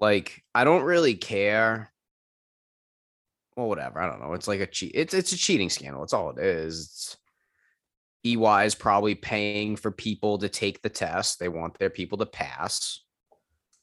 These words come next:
And then they can, you know, hire those people, whatever. It gets messy if they fail. Like, it's like the, our,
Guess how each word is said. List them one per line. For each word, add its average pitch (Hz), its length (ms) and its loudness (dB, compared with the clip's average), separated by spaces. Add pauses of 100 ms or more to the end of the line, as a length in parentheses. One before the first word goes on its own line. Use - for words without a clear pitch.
(320)
And 95 140 -2
then 87 160 -2
they 90 160 -2
can, 90 260 -6
you 90 140 -4
know, 87 160 -2
hire 80 360 -2
those 80 200 -6
people, 92 260 -10
whatever. 71 380 -4
It 98 100 0
gets 101 220 -2
messy 87 340 -4
if 90 140 -6
they 107 120 0
fail. 71 400 -6
Like, 85 340 -6 (840)
it's 110 160 0
like 120 160 4
the, - 160 2
our, 113 240 6